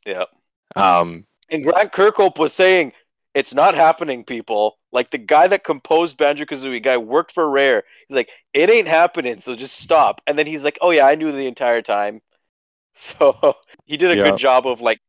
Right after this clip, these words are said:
Speaker 1: trying to temper
Speaker 2: Lying.
Speaker 1: people's expectations and, like,
Speaker 2: Yeah.
Speaker 1: to, to put us down gently.
Speaker 2: Yeah.
Speaker 1: But
Speaker 2: Well, so I kinda, since we're already talking about a Rare character, I thought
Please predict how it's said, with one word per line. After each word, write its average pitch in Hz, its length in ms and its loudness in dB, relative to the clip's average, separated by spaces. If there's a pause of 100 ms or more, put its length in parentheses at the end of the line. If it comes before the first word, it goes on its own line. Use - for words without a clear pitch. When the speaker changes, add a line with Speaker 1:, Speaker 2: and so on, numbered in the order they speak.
(120)
Speaker 1:
trying 123 240 -2
to 123 60 -12
temper 87 320 0
Speaker 2:
Lying. 87 120 -4
Speaker 1:
people's 113 300 -8
expectations 107 1040 -8
and, 104 120 -10
like, 95 140 -6
Speaker 2:
Yeah. 90 240 -6 (160)
Speaker 1:
to, 107 140 -12
to - 260 -10
put 123 120 -2
us 117 160 -2
down 117 260 0
gently. 113 480 -2 (540)
Speaker 2:
Yeah. - 260 2
Speaker 1:
But - 40 -16 (1000)
Speaker 2:
Well, 151 420 2 (520)
so 147 360 4
I 143 120 4
kinda, 170 500 2 (560)
since 120 300 -6
we're 120 160 4
already 113 220 4
talking 101 300 -2
about 90 160 -4
a 87 100 -2
Rare 90 260 0
character, 87 440 -4
I 95 120 2
thought 98 360 0